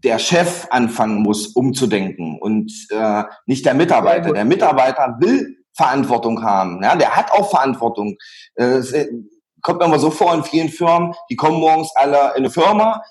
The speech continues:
Speaker 1: hängen ihre Verantwortung irgendwo an den Nagel und fahren dann auf der Baustelle.
Speaker 2: <laughs> Ja, ich weiß, was du meinst.
Speaker 1: Äh,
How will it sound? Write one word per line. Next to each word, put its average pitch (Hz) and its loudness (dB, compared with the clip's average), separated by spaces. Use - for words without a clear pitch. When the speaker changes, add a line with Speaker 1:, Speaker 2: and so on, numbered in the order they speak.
Speaker 1:
hängen 160 0
ihre 147 2
Verantwortung 151 -2
irgendwo 143 0
an 127 2
den 127 -2
Nagel 151 2
und 131 -2
fahren 131 0
dann 131 -2
auf - -6
der 120 -6
Baustelle. 110 -2
Speaker 2:
<laughs> - -20
Ja, 254 0
ich 285 -2
weiß, 220 2
was 220 2
du 208 0
meinst. 175 -2
Speaker 1:
Äh, 143 4